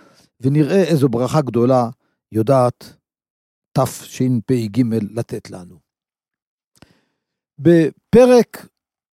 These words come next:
כ"ט, פרשת כי תבוא, בסוף, סוף כי תבוא, פרק כ"ט פסוק א', "ויקרא משה אל כל ישראל ויאמר אליהם,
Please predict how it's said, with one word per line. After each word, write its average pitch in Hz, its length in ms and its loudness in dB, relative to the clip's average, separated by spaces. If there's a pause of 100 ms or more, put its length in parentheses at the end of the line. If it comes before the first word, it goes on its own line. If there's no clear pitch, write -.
כ"ט, - 440 -2 (540)
פרשת 175 300 -2
כי 208 140 -2
תבוא, 127 340 -4 (1900)
בסוף, - 420 0 (380)
סוף 170 180 0
כי 175 140 2
תבוא, 123 300 0 (640)
פרק 208 260 0
כ"ט 165 180 -4
פסוק 175 460 -2
א', 127 220 -2 (680)
"ויקרא 185 500 4
משה 233 480 4
אל 180 100 4
כל 226 260 4
ישראל 190 500 4
ויאמר 180 360 4
אליהם, 151 400 2